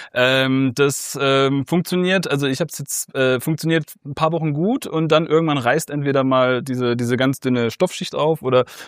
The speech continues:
das, äh, kriegst es allein von den Dimensionen immer meistens nicht so einfach hin, dass es perfekt, äh, wirklich, äh, zu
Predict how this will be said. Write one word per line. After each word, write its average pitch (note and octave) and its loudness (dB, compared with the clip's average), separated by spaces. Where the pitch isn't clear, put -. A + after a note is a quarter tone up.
das, - -4
äh, B2 2
kriegst D#3 0
es D#3 -2
allein C#3 -2
von C#3 -2
den C3+ 2
Dimensionen C3+ 0
immer C#3+ -2
meistens C3 0
nicht C3+ -4
so C3 -6
einfach C3 -4
hin, C#3+ 0
dass C3+ -4
es B2+ -6
perfekt, - -4
äh, C3 2
wirklich, C#3+ 0
äh, C3+ 2
zu - -2